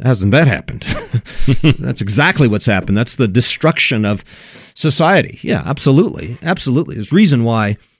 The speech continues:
forty, fifty, sixty percent of kids are born outside of wedlock. There's a reason why sixty-three percent of kids are born, are conceived, are killed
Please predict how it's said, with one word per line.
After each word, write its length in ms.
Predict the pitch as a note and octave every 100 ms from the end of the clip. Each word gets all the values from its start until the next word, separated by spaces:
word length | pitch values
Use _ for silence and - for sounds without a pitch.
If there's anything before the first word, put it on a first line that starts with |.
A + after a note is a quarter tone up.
| _ _ _
forty, 300 | - C#3+ B2+
fifty, 300 | A#2+ C#3 -
sixty 340 | A#2 C#3+ - A#2
percent 340 | A#2 - A2+
of 60 | G#2+
kids 220 | B2+ A2
are 40 |
born 200 | G2 A#2
outside 280 | G2+ - G#2
of 60 | F#2
wedlock. 280 | G#2+ F2+
There's 120 | F#2 A#2
a 40 |
reason 340 | F3+ G3 D3
why 300 | B2 A#2 A2+ G#2 -
sixty-three 600 | - - - C3+ - C#3+
percent 540 | A2+ A2 - C3+ A#2 -
of 140 | F#2
kids 260 | - C#3 G2+
are 80 | G2
born, 560 | E2+ C3 A2+ F2+ G2 - _ _ _ _
are 260 | - G#2 A2+
conceived, 540 | B2+ B2 D#3+ D#3 A2+ -
are 280 | A2+ A2 G#2
killed 680 | - - A3+ G2+ A#2 F#3